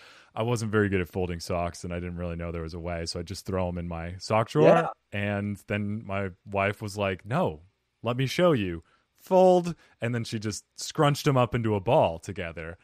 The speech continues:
Speaker 2: When, when was anyone supposed to learn this? Like, your mom, you know what I mean?
Speaker 1: <laughs> Yeah, yeah. My mo-, whenever,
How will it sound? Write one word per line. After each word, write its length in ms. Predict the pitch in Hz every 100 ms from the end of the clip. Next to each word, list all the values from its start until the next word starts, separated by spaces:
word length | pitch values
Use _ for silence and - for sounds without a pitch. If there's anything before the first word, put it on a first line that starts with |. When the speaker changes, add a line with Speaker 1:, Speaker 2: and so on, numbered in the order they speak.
| _ -
Speaker 2:
When, 440 | 131 180 202 175
when 280 | 175 196 196
was 180 | 190 175
anyone 480 | 160 240 262 139
supposed 300 | 117 - 117
to 60 | 120
learn 200 | 113 107
this? 220 | 107 -
Like, 160 | 123 120
your 100 | 127
mom, 320 | 123 131 135
you 220 | 143 147
know 80 | 160
what 80 | 165
I 60 |
mean? 300 | 151 156 196 -
Speaker 1:
<laughs> 60 | -
Yeah, 480 | 175 302 339 202
yeah. 280 | 147 208 240 165
My 140 | 170
mo-, 140 | 175 170 131 123
whenever, 680 | 151 190 185 185 170 131